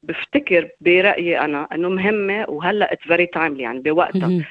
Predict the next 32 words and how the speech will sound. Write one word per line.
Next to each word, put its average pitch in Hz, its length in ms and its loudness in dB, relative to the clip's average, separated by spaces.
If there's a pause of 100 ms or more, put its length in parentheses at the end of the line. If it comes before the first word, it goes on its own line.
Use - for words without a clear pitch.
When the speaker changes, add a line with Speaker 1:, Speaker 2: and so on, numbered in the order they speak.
Speaker 2:
مهم. 180 100 0
Speaker 1:
لأنه 214 300 2
من 185 140 0
وراء 170 160 2
التحالفات 151 640 -4
اللي 135 120 -10
عم 135 180 -6
نشوفها 139 540 -10 (100)
ب-، - 80 -10
لسياسة 139 840 -4 (160)
أستراليا 135 500 -8
الخارجية. 131 680 -12
Speaker 2:
يعني 190 300 2
دكتور 208 320 -2
مريم، 214 320 2
ننتقل 214 440 0
تحديدًا 185 600 0
إلى 165 240 0
هذه 170 340 2
النقطة. 175 580 0 (320)
آه، 190 80 2
شو 208 200 0
يعني، 185 540 2 (240)
آه، 160 460 2
آه، 160 300 0
التدخل 170 640 0
الخارجي؟ 170 560 0
كيف 262 380 0
نحدد 175 640 0
ونعرف 170 640 2
مفهوم 180 400 0 (400)
الاعتداء، 185 680 0